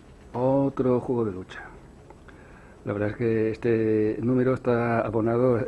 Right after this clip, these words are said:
eh, a los juegos de beaten up,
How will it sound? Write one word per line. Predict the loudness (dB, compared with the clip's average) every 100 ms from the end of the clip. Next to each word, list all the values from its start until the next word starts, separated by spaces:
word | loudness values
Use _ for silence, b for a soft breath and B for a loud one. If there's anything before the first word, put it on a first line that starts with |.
| -4
eh, | -2 0 2 2 -2 -6 -6
a | -4
los | -4
juegos | 0 2 2 0
de | 0 0 -2 -4 -6 -8 -12 -18 -20 -20 -20 -4
beaten | -4 -2
up, | -6